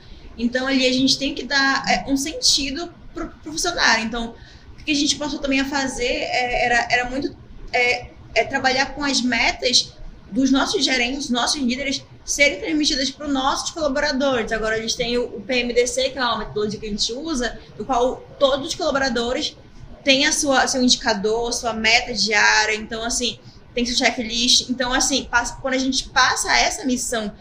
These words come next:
de, de bater meta, de, de, de ter essa missão, ver o resultado dele, do operacional dele,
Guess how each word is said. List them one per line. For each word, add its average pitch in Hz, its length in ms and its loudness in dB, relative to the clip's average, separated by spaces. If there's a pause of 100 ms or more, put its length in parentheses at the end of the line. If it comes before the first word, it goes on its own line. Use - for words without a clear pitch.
(200)
de, 220 400 2
de 196 120 -2
bater 220 260 2
meta, 226 460 2
de, 214 360 0
de, 202 300 0
de - 180 -6
ter 254 120 0
essa 294 220 0
missão, 269 280 0
ver 220 280 2
o 311 60 0
resultado 277 760 -2
dele, 226 380 0
do 196 160 -4
operacional 233 520 -4
dele, 208 280 -2